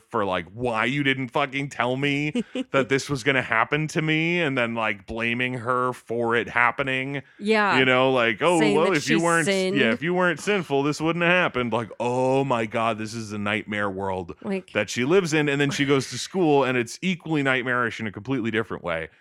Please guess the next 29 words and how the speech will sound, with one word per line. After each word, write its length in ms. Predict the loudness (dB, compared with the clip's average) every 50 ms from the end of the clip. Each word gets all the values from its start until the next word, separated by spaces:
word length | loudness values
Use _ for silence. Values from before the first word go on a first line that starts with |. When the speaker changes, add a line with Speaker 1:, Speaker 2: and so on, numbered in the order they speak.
| _ _ _ _ _ _ _ _
Speaker 1:
And 220 | -4 -4 -2 -2 -2
there's, 240 | -2 -2 -2 -2 -2
like, 180 | -4 -4 -4
nothing 760 | -6 -10 -8 -8 -4 0 0 2 2 2 0 0 -2 -4 -2
but 180 | -2 -4 -4 -4
compassion 580 | -6 -8 -8 -4 -2 0 0 0 -2 -4 -6 -6
and 120 | -6 -6
empathy 380 | -6 -6 -8 -8 -10 -10 -10 -10
for 260 | -8 -8 -8 -8 -8
her. 260 | -8 -10 -12 -12 -12 -8
Speaker 2:
Mm-hmm. 240 | -4 -4 -2 -2 -2
Speaker 1:
Like, 260 | -2 -2 -4 -6 -6 -4
"Oh 160 | -2 0 0 0
my 160 | 0 -2 -4
God, 500 | -2 -2 0 2 2 0 -2 -4 -8 -12 -14 _ _ _ _ _ _ _
Carrie, 400 | -4 0 2 2 4 2 2 0
you 220 | -2 -6 -6 -4 -4
need 240 | -2 -2 -2 -2
a 60 | -2 -4
win. 500 | -4 -6 -6 -4 -4 -4 -6 -6 -4 -4 -4 -4 -4 2 4
<laughs> 260 | 4 4 4 2 0
You 140 | 0 0 0
so 420 | 0 -2 -4 0 2 4 4 4 2
desperately 640 | 2 2 0 0 0 0 -2 -4 -4 -2 -2 -2 0
need 180 | 0 0 0
a 60 | 0 0
win." 380 | -2 -2 -2 -2 -4 -6 -8 -12 _ _ _ -20 -20 _ _ _ _
Um, 560 | -2 0 2 2 2 2 0 0 -2 -6 -6 -10 _ _ _
and 380 | -2 0 0 0 0 -2 -4